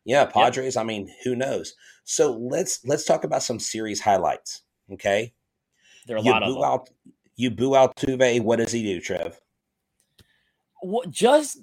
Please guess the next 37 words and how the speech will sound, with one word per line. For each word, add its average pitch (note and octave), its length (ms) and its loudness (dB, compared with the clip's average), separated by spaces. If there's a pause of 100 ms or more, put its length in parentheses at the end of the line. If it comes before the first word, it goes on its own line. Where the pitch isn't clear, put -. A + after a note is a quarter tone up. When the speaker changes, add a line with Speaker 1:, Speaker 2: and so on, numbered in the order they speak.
Speaker 2:
you G#3+ 120 0
know, G3 200 6
everything A#3+ 460 2
that G#3 80 0
he's F3 240 -2 (120)
been E3 180 0
doing F3 360 -2
since E3+ 300 -6
the C3+ 100 -10
scandal D3+ 560 -4
even B2 220 -6
broke, G#2 340 0 (100)
right? A2+ 300 -4
Like, A#2+ 240 -6 (140)
well, E3+ 400 0
when D3+ 140 -4
there's C#3+ 120 -6
fans C3+ 300 -4
in A#2 80 -12
the G#2+ 40 -10
stands. G2 380 -10
So A2 80 -8
since G3 240 -8
twenty G3 240 -8
twenty-one, D#3+ 560 -6 (400)
you C3+ 220 -8
boo D#3 240 2
him. G3+ 180 -2 (640)
What D3 240 -2
happens? D#3+ 680 -6 (400)
He F#3 240 -10
takes F#3 240 -2
it D3+ 80 -10
to B2+ 40 -12
the A2+ 60 -12
second G#2 400 -6
deck - 380 -8